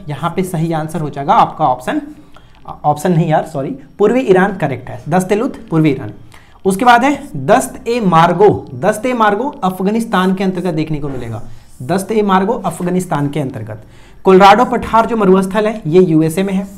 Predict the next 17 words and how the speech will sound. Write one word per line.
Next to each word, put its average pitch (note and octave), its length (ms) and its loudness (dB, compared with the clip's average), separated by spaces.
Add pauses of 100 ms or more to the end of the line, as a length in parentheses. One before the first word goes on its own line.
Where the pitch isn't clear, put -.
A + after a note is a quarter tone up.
(140)
कोलोराडो E3 420 4
पठार E3+ 500 -2 (120)
यूएसए D#3 320 -2
में। F#3 120 -8 (640)
उसके F#3 200 0
बाद A3 240 4
next F#3+ 280 0
one A#3 120 0
है A#3 80 -4 (260)
कि G3+ 100 -2
चिहुआ A3 440 4 (380)
हुआन, F3 400 4 (160)
चिहुआ F#3+ 340 4
हुआन F#3 420 0 (160)
ये D#3 140 0
कहाँ E3+ 200 0
पर? F3+ 140 -2